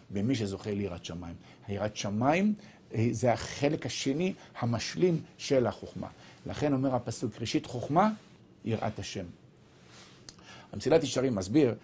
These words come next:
מה זה ראשית חוכמה יראת השם, שיש כאלה חושבים שלהיות ירא שמיים זה דבר פשוט. להיות תלמיד חכם, צריך להיות חשוב, להיות חנו-, שנון, להיות פיקח, להיות נבון, אבל להיות ירא שמיים, כל עם הארץ יכול להיות ירא שמיים, כל אחד, אה, ירא שמיים וזהו.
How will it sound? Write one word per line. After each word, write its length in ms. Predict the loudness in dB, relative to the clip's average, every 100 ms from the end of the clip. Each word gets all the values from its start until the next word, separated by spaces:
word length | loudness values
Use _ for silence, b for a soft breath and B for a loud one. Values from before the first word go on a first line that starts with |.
| B
מה 80 | 0
זה 120 | 4
ראשית 260 | 4 4 -2
חוכמה 280 | -2 0 2
יראת 220 | 2 -2
השם, 260 | -2 -2 -2 B B
שיש 200 | -4 -2
כאלה 180 | 2 0
חושבים 320 | 0 0 0
שלהיות 320 | 2 0 2
ירא 100 | 2
שמיים 440 | 2 2 4 2 2
זה 120 | 2
דבר 160 | 2 2
פשוט. 380 | 0 -2 -4 -4 B B B 0
להיות 320 | 8 8 8
תלמיד 240 | 2 4
חכם, 560 | 2 2 6 6 6 2 b b
צריך 140 | 0
להיות 180 | 0 0
חשוב, 580 | -8 -6 0 4 4 2 0
להיות 260 | -2 -2
חנו-, 400 | -8 -2 2 2 2 -2
שנון, 520 | 4 6 8 8 6 0 B 2
להיות 120 | 2 2
פיקח, 520 | -2 6 10 10 8
להיות 240 | 4 4 6
נבון, 340 | 6 6 4 B B B
אבל 260 | 6 8 10
להיות 220 | 10 10
ירא 140 | 8
שמיים, 480 | 8 6 4 2 -2 0
כל 240 | 4 8
עם 200 | 8 8
הארץ 260 | 10 10 8
יכול 140 | 8
להיות 120 | 8
ירא 140 | 8 6
שמיים, 320 | 4 4 2 0 B
כל 160 | 6 6
אחד, 240 | 8 8
אה, 60 | 8 6 6 6 6 6
ירא 220 | 8 8
שמיים 360 | 8 6 6 8
וזהו. 260 | 8 6